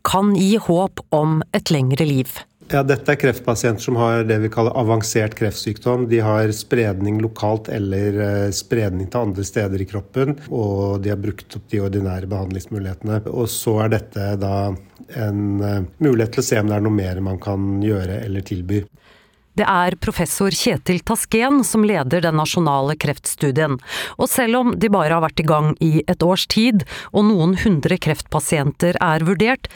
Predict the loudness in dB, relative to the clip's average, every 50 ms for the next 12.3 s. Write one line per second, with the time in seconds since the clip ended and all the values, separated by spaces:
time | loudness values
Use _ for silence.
0 | -14 -8 -4 -2 -2 0 0 2 2 2 2 2 0 0 2 2 2 2 2 2
1 | 0 0 0 0 0 0 2 0 -2 -2 0 0 0 0 0 -2 0 2 2 4
2 | 4 2 0 0 0 0 -2 -2 _ -8 -2 2 2 4 4 2 2 2 2 2
3 | 2 2 0 0 0 0 0 0 0 2 2 0 0 0 -2 -2 -2 -2 -2 -2
4 | -4 -2 -2 -2 -2 0 0 0 2 2 0 -2 -4 -4 -2 -2 0 0 0 2
5 | 2 2 2 2 2 0 0 0 0 0 0 0 -4 -4 -2 0 0 0 0 0
6 | -2 -2 -2 -2 -2 -2 -2 -2 -2 -2 -2 0 0 0 0 0 -2 -2 -2 -2
7 | 0 0 -2 0 0 0 2 0 0 -2 -6 -8 -8 -8 -8 -8 -6 -4 -2 -2
8 | -2 -4 -4 -2 0 2 4 4 4 4 2 2 0 0 0 0 2 2 2 2
9 | 4 4 2 2 0 -2 0 0 2 2 0 -2 -2 -4 -6 -4 0 0 2 2
10 | 2 2 0 0 0 0 -2 -2 -2 0 0 -2 -2 0 0 -2 -2 -2 -4 -6
11 | -8 -4 -2 -2 -2 0 0 0 0 0 0 0 0 0 0 -2 -2 0 0 0
12 | -2 0 0 0 0 -2